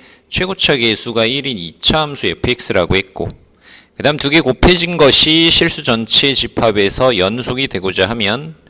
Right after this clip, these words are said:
어, 지금 에프엑스는 이 차 함수니까 불연속인 점이 없고,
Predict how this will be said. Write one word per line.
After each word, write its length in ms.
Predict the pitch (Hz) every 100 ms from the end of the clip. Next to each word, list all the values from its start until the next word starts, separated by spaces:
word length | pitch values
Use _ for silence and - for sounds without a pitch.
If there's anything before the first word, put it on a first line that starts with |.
| - - - _ _ -
어, 840 | 135 135 131 127 127 127 123 123 - _ _ _
지금 1120 | - - 110 135 135 135 131 131 131 127 127 -
에프엑스는 640 | 113 - 185 180 - 135
이 160 | 107 98
차 240 | - 185
함수니까 1000 | 156 131 - 95 - - 127 135 139 139 - _ -
불연속인 580 | 127 147 139 131 123
점이 260 | 110 104 127
없고, 680 | 123 - - - 90 120